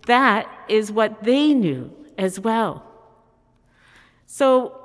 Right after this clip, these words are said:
in this journey of deciding who Jesus was, there also is the challenge, that Jesus who challenges us to get out of the box. The Jesus who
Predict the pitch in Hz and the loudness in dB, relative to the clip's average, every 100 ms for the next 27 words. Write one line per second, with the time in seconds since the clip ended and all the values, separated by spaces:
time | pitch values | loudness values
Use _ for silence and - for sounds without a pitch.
0 | - - 302 320 311 277 233 - - - | -14 -4 0 2 2 2 0 -4 -10 -2
1 | 269 277 240 151 165 - 185 208 - 233 | 0 2 2 -2 -4 -8 -6 -6 -2 -2
2 | 240 226 196 165 285 294 311 240 165 165 | 0 -2 -4 -2 0 2 2 0 -2 -4
3 | 165 175 185 185 240 - 254 277 262 - | -6 -2 -2 0 0 0 -2 0 -2 -2
4 | 269 269 262 - 262 269 320 277 208 220 | -2 -2 -4 -4 0 0 2 0 0 -2
5 | 214 226 240 226 214 254 - 240 247 311 | -2 -2 -2 -4 -2 -4 -2 -2 0 -2
6 | 214 156 - - - _ - 190 - 202 | -4 -6 -12 -20 -20 _ -4 -4 -2 -2
7 | 220 220 220 226 214 180 180 185 - - | -2 -2 -4 -2 -4 -4 -6 -10 -14 -18
8 | - - _ _ _ _ _ - - - | -18 -18 _ _ _ _ _ -20 -20 -20
9 | _ - 233 - 294 302 294 262 - 277 | _ -4 -4 -2 0 0 0 -2 -2 -2
10 | 262 247 | -2 -2